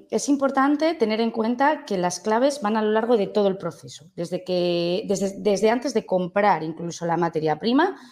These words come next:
hasta que pones el plato en la mesa de, del cliente. En cada etapa del proceso hay una serie de aspectos que no se nos pueden olvidar y que son clave para evitar estas intoxicaciones alimentarias.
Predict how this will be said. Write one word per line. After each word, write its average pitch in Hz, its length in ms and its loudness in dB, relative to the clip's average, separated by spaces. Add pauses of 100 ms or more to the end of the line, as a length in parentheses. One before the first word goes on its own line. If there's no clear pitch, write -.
(160)
hasta 196 280 0
que 185 120 -4
pones 190 420 0
el 180 140 -2
plato 233 280 2
en 269 120 2
la 160 100 0
mesa 156 300 0
de, 143 400 -2
del 147 220 -6
cliente. - 500 -6 (340)
En 202 220 2
cada 190 260 2
etapa 208 420 -2 (140)
del 190 240 -2
proceso 269 640 -2 (380)
hay 214 200 2
una 208 160 -2
serie 180 300 -2
de 151 80 -2
aspectos 254 600 -4 (340)
que 196 140 2
no 196 140 2
se 202 120 -2
nos - 140 -4
pueden 196 320 2
olvidar 220 600 2
y 208 100 -4
que 180 120 -6
son 180 200 -2
clave 247 480 2 (160)
para 185 320 2
evitar 180 460 0
estas 185 280 -10
intoxicaciones 165 760 -8
alimentarias. 147 800 -10